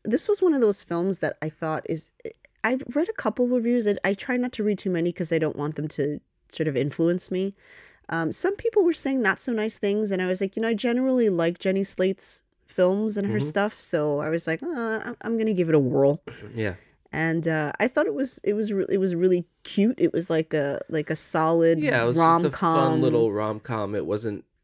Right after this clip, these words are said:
Speaker 2: like it's, you know, y-, look, you know what's gonna happen, you
Speaker 1: Yeah.
Speaker 2: know, <clears throat> before going into this film, but it's just kind
Speaker 1: Major
Speaker 2: of
Speaker 1: foreshadowing.
Speaker 2: Yeah. Um, and if you know anything about m-, you know,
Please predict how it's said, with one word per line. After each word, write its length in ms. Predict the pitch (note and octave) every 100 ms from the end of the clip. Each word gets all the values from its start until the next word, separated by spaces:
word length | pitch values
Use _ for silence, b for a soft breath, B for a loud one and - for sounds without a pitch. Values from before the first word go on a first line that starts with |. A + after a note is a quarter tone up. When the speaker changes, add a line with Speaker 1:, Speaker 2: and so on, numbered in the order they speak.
| -
Speaker 2:
like 240 | G#2+ G2+
it's, 240 | G#2+ -
you 140 | - C#3+
know, 180 | F2 F2+
y-, 180 | F#2+ - _ _ _
look, 240 | - F2+ -
you 120 | G2+
know 180 | G#2 G2
what's 160 | F#2 -
gonna 180 | F2+
happen, 840 | F2 G2 - F2 F2+ F#2 F#2+ F2 F2 -
you 200 | C#2 A2+
Speaker 1:
Yeah. 160 | G2 G2
Speaker 2:
know, 220 | G#2 - -
<clears throat> 200 | C3+ A#2+
before 320 | A2+ - A2+
going 200 | G#2 G2+
into 120 | G2 F#2+
this 200 | F#2+ -
film, 340 | B2 G#2+ G2+
but 100 | G2+
it's 140 | G#2
just 160 | - G#2+
kind 100 | D3+
Speaker 1:
Major 200 | E3+ E3+
Speaker 2:
of 80 | F3+
Speaker 1:
foreshadowing. 760 | - D#3 D3+ - A#2+ A#2+ B2+ G2+
Speaker 2:
Yeah. 260 | F2+ F2 G#2+ _ _ -
Um, 560 | G2 F#2 F#2 F2+ F#2 - _ _
and 180 | C#3+ D3
if 80 | C#3
you 80 | C#3+
know 140 | A#2
anything 320 | A2+ A#2 A#2
about 380 | G2+ F#2 E2 - _ _ -
m-, 220 | G#2+ -
you 120 | G#2
know, 220 | F#2 E2+